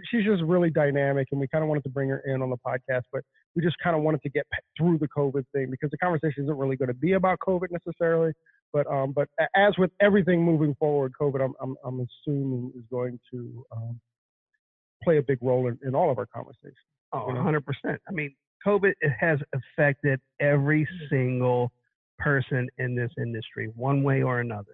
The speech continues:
Speaker 1: Yeah, yeah.
Speaker 2: right?
Speaker 1: It,
Speaker 2: So,
Speaker 1: well,
Speaker 2: and
Speaker 1: I think there's only one way. I, I, I, I really don't know what the other way is, 'cause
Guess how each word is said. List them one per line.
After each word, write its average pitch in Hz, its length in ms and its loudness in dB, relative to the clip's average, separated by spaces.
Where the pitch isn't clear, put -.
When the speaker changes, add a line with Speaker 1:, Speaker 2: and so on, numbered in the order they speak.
Speaker 1:
Yeah, 147 120 2
yeah. 131 40 2
Speaker 2:
right? 127 220 0
Speaker 1:
It, 139 120 -4
Speaker 2:
So, 135 200 4
Speaker 1:
well, 127 60 -4
Speaker 2:
and 151 140 4
Speaker 1:
I 190 80 4
think 320 180 2
there's 233 140 2
only 202 160 6
one 175 240 4
way. 165 200 6
I, 156 80 2
I, 151 180 0
I, 143 280 -2
I 160 120 0
really 185 240 6
don't 165 160 4
know 170 80 2
what 165 140 0
the 135 100 0
other 123 160 2
way 120 240 0
is, 123 180 -2
'cause 135 120 -2